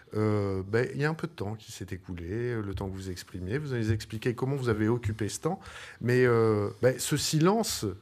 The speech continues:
réel, enfin, en tout cas tel que la perception médiatique peut, peut l'avoir, euh, ce silence nous pose question. Est-ce que Pierre Urmic,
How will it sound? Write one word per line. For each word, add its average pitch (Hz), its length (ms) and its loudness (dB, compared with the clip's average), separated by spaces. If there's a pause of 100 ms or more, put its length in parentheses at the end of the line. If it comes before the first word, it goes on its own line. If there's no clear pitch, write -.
(180)
réel, 120 720 8
enfin, 101 200 -2
en 95 120 0
tout 101 120 -8
cas 98 180 0
tel 104 260 -2
que 82 280 -6 (200)
la - 80 -8
perception 107 560 -4
médiatique 95 560 -4
peut, 87 340 -8 (460)
peut 107 80 8
l'avoir, 135 400 4 (360)
euh, 113 720 6
ce - 180 0
silence 185 360 2
nous 123 140 4
pose 160 220 -2
question. 113 420 0
Est-ce 147 220 -2
que - 80 0
Pierre 120 240 -2
Urmic, 107 340 -2